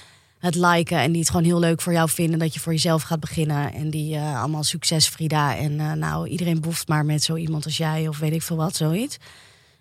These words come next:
Ehm, maar, eh, ik heb er nu ook een aantal koffieafspraken uitgehaald met mensen die me hadden bericht. Van, eh, "Oh, leuk, laten we een keer koffie drinken." En ik heb dan niet direct gevraagd van, "Oh,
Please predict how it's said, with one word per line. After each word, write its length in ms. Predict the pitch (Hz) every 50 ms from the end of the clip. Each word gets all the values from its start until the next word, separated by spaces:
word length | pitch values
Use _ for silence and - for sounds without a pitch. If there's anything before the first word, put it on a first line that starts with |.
| _ _ -
Ehm, 600 | - 175 175 175 175 180 175 180 180 175 185 185 - -
maar, 640 | - 170 175 180 175 175 175 175 175 175 170 - - _ _ _ _ _ _ -
eh, 420 | - 127 131 147 170 175 170 170 -
ik 140 | - 175 -
heb 180 | 180 175 -
er 100 | 190 180
nu 300 | 185 185 190 190 185 180
ook 200 | - 160 180 -
een 80 | - 160
aantal 440 | - 170 175 165 175 175 170 170 160
koffieafspraken 1080 | - - 196 190 - - 180 - - 165 156 - - - 156 156 151 151 - 151 127
uitgehaald 680 | - 160 156 156 - - 156 156 156 156 151 - -
met 120 | 165 151
mensen 260 | 151 156 151 147 - -
die 80 | 165 156
me 60 | 156
hadden 180 | 156 156 156 151
bericht. 440 | 160 143 185 233 269 277 - - -
Van, 260 | - 165 160 160 156
eh, 180 | 151 131 95 143
"Oh, 60 | 165
leuk, 240 | 165 165 160 160 156
laten 180 | 160 160 156 147
we 60 | -
een 60 | 156
keer 120 | - 160 147
koffie 260 | - 202 - - 196
drinken." 420 | 185 196 190 185 202 214 240 277 - - - - - - _ _ _ _ _ _ _ _ -
En 120 | 160 170
ik 80 | 175 160
heb 140 | 185 175
dan 180 | - 185 180 180
niet 220 | 180 196 208 -
direct 340 | - 196 170 180 180 170 -
gevraagd 360 | - 165 - - 175 170 -
van, 160 | - 180 - -
"Oh, 300 | 170 175 170 165 156 113